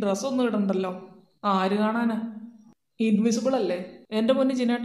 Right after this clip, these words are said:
എനിക്ക് ജിനേട്ടനെ കാണാം. ഞാൻ വെറുതെ പറ്റിക്കാൻ പറഞ്ഞതാ കാണാൻ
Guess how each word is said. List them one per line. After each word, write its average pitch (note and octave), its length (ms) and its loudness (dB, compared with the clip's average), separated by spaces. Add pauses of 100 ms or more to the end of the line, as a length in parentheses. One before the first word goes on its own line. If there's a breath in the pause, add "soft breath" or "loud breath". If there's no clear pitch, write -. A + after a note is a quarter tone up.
എനിക്ക് A#3+ 240 -2
ജിനേട്ടനെ B3 340 0 (100)
കാണാം. A#3 300 -2 (540)
ഞാൻ A#3+ 180 4
വെറുതെ B3 280 6
പറ്റിക്കാൻ A3 400 0
പറഞ്ഞതാ G#3 300 0 (100)
കാണാൻ F#3+ 240 0